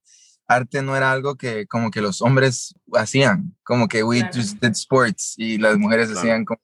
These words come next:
Speaker 1: que dance. It, that's just the way culture was. Y I never, I never thought de que iba a ser algo que ver con acting o drama o esas cosas. O sea, I,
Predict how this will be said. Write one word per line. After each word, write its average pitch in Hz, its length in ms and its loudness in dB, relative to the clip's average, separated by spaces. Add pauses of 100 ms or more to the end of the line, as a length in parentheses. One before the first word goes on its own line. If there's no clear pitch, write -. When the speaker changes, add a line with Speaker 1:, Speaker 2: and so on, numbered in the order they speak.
(100)
Speaker 1:
que 101 280 0 (560)
dance. 123 640 0
It, 107 100 -6 (120)
that's 131 260 0
just 139 180 -2
the 139 60 2
way 123 300 2
culture 131 440 -4
was. 117 380 2
Y 110 200 -12
I 123 120 0
never, 139 440 0 (120)
I 127 140 -2
never 143 560 2
thought 139 380 2 (580)
de 123 220 -6
que 117 160 -8
iba 123 140 2
a 120 60 2
ser 127 280 0
algo 127 400 2 (180)
que 131 120 -4
ver 120 160 -2
con 117 300 -8
acting 120 420 0
o 107 120 -4
drama 117 640 2
o 110 200 2
esas 120 320 -4
cosas. 127 240 -2
O 123 40 -4
sea, 131 300 4
I, 143 40 4